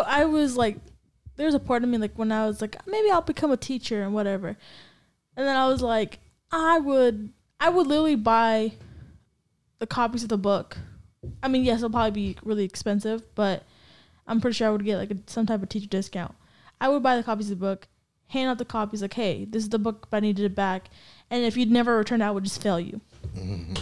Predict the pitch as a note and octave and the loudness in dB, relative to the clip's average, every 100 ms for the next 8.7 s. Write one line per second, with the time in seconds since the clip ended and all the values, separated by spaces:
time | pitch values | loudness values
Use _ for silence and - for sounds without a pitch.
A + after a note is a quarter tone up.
0 | - - - - C#4+ - E4 A#3 A3 D3+ | -8 -14 -8 -2 0 2 2 4 6 6
1 | - G2 - G2 E2 - - G2 E2+ F#2 | 6 4 4 4 2 -4 -6 -2 2 2
2 | E2 E2 F2 F2 E2+ D#2+ D#2 - - D#2 | 2 0 2 2 2 0 -2 -2 -2 -2
3 | D#2+ D2 D#2 D2+ D2+ D#2+ C2 D#2 C2+ B1 | -2 -2 -2 -2 -4 -4 -4 -4 -4 -4
4 | F#4+ A4+ B4 - D2 - - - _ _ | 2 2 4 0 -2 -4 -6 -10 _ _
5 | _ _ _ G#2+ - - F#2 F2 E2+ F2 | _ _ _ -18 -10 -4 0 0 2 2
6 | D#2+ D#2 C#2+ D2 D#2 D2+ D2+ D2+ D2+ D2+ | 2 0 -2 -2 0 0 0 0 0 -2
7 | D#2+ D#2 D2+ D#2+ D2+ _ _ _ - A1 | -4 -6 -6 -8 -12 _ _ _ -10 -10
8 | - - - - - - | -8 -10 -8 -8 -10 -8